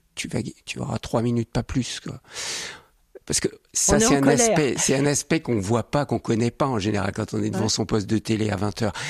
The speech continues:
Speaker 1: C'est vous, vous êtes là à fond dans votre mission sur le terrain, vous voulez témoigner et vous devez encore négocier avec votre rédac chef qui vous compte la minute.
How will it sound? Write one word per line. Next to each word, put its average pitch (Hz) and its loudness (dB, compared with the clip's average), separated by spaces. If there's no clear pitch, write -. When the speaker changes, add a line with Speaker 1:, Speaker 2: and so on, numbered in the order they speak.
Speaker 1:
C'est 120 2
vous, 139 2
vous 120 2
êtes - -2
là 127 0
à 107 0
fond 160 0
dans 123 0
votre 113 0
mission 117 2
sur 110 0
le 95 -4
terrain, 127 0
vous 107 2
voulez 147 4
témoigner 135 2
et - -2
vous 117 2
devez 120 4
encore 139 0
négocier 131 2
avec 139 0
votre - -6
rédac 104 0
chef - -4
qui - -4
vous 101 -2
compte 113 -4
la 107 0
minute. 104 -4